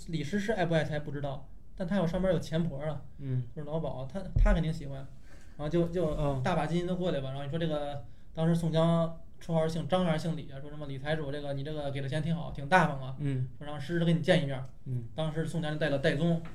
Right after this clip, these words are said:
Speaker 1: 柴进，
Speaker 2: 嗯。
Speaker 1: 还有就是燕青他们几个见面儿了。
Speaker 2: 嗯。
Speaker 1: 其实最主要是燕青见面儿很有话说。
Speaker 2: 嗯。
Speaker 1: 因为燕青相当于是一个引路人。
Speaker 2: 嗯。
Speaker 1: 为什么找李师师能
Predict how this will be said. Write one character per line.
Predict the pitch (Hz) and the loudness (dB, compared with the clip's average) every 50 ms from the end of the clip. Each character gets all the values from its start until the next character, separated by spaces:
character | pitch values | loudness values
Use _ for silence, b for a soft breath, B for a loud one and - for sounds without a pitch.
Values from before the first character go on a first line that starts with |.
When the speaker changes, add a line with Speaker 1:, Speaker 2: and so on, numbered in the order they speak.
| - - | -10 -6
Speaker 1:
柴 | - 165 151 | -4 -2 0
进， | 156 180 170 135 131 - - - - - | 0 0 -2 -2 -4 -6 -10 -12 -10 -6
Speaker 2:
嗯。 | 139 127 123 113 - - - - - - - | -4 -4 -4 -4 -6 -8 -12 -12 -12 -10 -8
Speaker 1:
还 | 143 | -6
有 | 139 139 | -6 -4
就 | 143 143 | -4 -4
是 | 139 135 139 139 131 135 | -4 -4 -2 -2 -2 0
燕 | 156 147 | 0 0
青 | 135 135 156 147 | 0 -2 -2 -4
他 | 160 151 | -4 -4
们 | 135 135 | -4 -4
几 | 131 | -6
个 | 131 127 | -6 -6
见 | 131 151 147 | -6 -6 -6
面 | 151 147 | -6 -6
儿 | 139 127 | -6 -6
了。 | 127 - - - | -8 -10 -10 -8
Speaker 2:
嗯。 | 139 135 127 123 113 104 - - - b b b b b - - - - | -6 -4 -4 -4 -4 -8 -10 -12 -14 b b b b b -12 -12 -12 -10
Speaker 1:
其 | - - 160 | -6 -4 -2
实 | 160 170 170 170 165 - - | 0 2 2 0 0 -4 -2
最 | - 196 156 | 0 0 0
主 | 139 | 0
要 | 139 135 143 139 | 0 -2 -2 -2
是 | 151 151 | -2 -2
燕 | 156 151 151 | 0 0 0
青 | - 165 165 | 2 4 4
见 | 165 160 147 | 4 4 2
面 | 147 139 | 0 -2
儿 | 131 | -4
很 | 131 139 143 | -4 -2 -2
有 | 139 131 | -2 0
话 | 131 131 131 | 0 0 0
说。 | 131 131 135 131 - - - - - - | 0 -2 -6 -8 -10 -10 -12 -12 -12 -8
Speaker 2:
嗯。 | 135 123 123 117 107 107 - - - - - | -6 -4 -4 -4 -6 -8 -10 -10 -12 -8 -4
Speaker 1:
因 | 156 151 | -2 -2
为 | 156 | 0
燕 | 160 170 160 165 | 2 4 4 4
青 | - - - 160 160 156 | 2 0 0 0 0 0
相 | 151 165 156 | 2 2 2
当 | 156 156 151 | 2 0 -2
于 | 147 147 | -2 -4
是 | - 151 139 | -4 -4 -4
一 | 135 143 | -4 -4
个 | 143 | -6
引 | 135 131 131 | -4 -4 -4
路 | 139 139 139 | -4 -4 -4
人。 | 135 131 135 139 - - - - - | -4 -4 -6 -8 -10 -12 -12 -8 -4
Speaker 2:
嗯。 | 135 131 127 120 120 120 110 104 107 104 - - - - - - - - - - - - - - - | -2 -2 -2 -2 -2 -4 -8 -8 -10 -10 -12 -12 -14 -14 -14 -14 -14 -14 -14 -14 -14 -14 -14 -12 2
Speaker 1:
为 | - 208 185 | 6 6 6
什 | 151 156 | 8 8
么 | 156 160 156 147 - | 8 6 6 6 6
找 | - 156 165 | 6 6 8
李 | 156 143 | 6 6
师 | 131 - 160 | 2 0 0
师 | 135 160 165 160 | 2 2 2 2
能 | 139 143 151 156 151 - | 2 2 0 -2 -4 -6